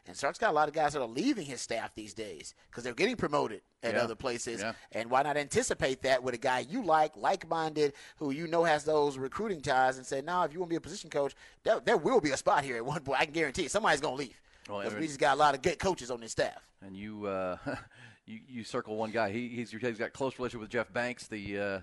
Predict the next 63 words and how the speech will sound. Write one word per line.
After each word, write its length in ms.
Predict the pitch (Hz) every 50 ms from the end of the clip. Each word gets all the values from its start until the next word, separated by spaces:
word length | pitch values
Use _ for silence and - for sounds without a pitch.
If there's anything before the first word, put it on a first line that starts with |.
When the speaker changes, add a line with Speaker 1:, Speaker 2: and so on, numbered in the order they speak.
| - -
Speaker 2:
tight 180 | - 113 113
ends 200 | 113 113 113 -
coach, 280 | - - 120 113 113 113
special 140 | 117 123 135
Speaker 1:
Right. 200 | 147 165 175 185
Speaker 2:
teams 120 | - 117
coach, 240 | - 131 131 127 -
and 60 | 117
of 80 | 104 -
course 200 | 113 113 107 -
Jeff 200 | - 117 107 -
Banks. 360 | 120 123 123 120 - - - - _ _ - - - - - _ _ -
You 60 | 107
know, 100 | 104 104
if 60 | -
things 200 | - 123 120 104
go 140 | 110 113 107
well 180 | 113 117 113
for, 280 | 110 - 107 104 104 95
for 100 | - 113
Texas 320 | 107 - 127 110 - 107 98
this 220 | 104 110 101 - 113
year, 80 | 110
he 140 | 104 120 120
could 160 | - 117 95
be 140 | 92 104 98
a 60 | 95
hot 160 | 95 107 101
Speaker 1:
Oh, 140 | - 180 208
yeah. 60 | 175
Speaker 2:
candidate 220 | 175 220 185 202 208
Speaker 1:
If 60 | 151 139
Speaker 2:
for 40 | -
Speaker 1:
not 80 | 175 190
Speaker 2:
head 80 | 190 -
Speaker 1:
for 80 | 214
Speaker 2:
coaching. 240 | - 175 165 113 101 - _
Speaker 1:
the, 80 | - 160
the 60 | 151
Monkey 240 | 165 208 311 - 233
Gate 300 | 156 165 170 180 185 170
thing, 240 | 170 180 190 202 190
he, 160 | 190 196 185
he 160 | 139 170 233
was 120 | 247 240 185
getting 240 | 165 190 202 202
some, 280 | 202 - 214 196 190 190
um, 160 | 196 190 190 185
head 260 | - - 202 214 214 214
coaching 260 | 226 214 208 - 220
love 280 | 220 220 233 233 233 220
last 360 | 220 247 330 415 - - -
year. 140 | 139 110 98
Speaker 2:
Yeah, 200 | 92 90 90 87
that's 180 | 85 85 - -
right. 140 | 98 90 87
Speaker 1:
Or 60 | 160
not, 140 | 180 165 139
like, 180 | 139 139 127 -
two 100 | 269 254
years 220 | 175 139 123 -
ago. 100 | - 87 -
Sorry, 180 | - 123 98